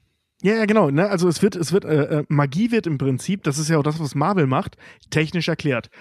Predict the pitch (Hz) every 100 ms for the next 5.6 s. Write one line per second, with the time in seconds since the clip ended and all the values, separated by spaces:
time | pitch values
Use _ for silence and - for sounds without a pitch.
0 | - - - 131 127 156 156 156 160 160
1 | 139 131 165 208 - 202 196 180 170 -
2 | - 151 151 160 160 175 - 160 185 -
3 | - - - - 135 135 123 131 139 139
4 | 147 135 - _ _ _ _ _ - -
5 | 147 165 131 127 127